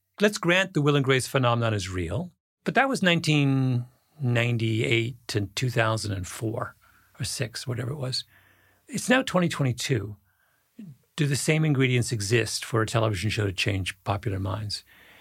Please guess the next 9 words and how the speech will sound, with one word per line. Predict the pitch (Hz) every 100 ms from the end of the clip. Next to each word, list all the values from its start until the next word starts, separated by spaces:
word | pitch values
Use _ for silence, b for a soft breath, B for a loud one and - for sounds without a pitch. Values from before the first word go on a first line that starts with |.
| B
right? | 226 233 _
So | - 208 175 - _ _ _ _ _ -
three | 233 277
questions | - 156 - 131 110
being | 127 113 107
explored | 98 - 131 117
in | 110
that | 101
episode. | 101 - - 117 135 127